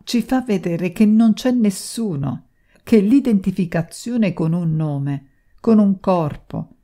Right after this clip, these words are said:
che questa identificazione con caratteristiche, azioni e risultati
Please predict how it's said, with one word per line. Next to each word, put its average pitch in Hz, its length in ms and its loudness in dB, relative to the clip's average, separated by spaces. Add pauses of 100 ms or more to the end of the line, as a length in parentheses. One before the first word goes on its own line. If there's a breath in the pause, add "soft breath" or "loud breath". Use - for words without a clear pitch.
(200)
che 226 140 0
questa 330 340 0
identificazione 190 1160 -2
con 170 220 -2
caratteristiche, 160 1300 -6
azioni 151 1080 -8
e 165 100 -2
risultati 151 960 -6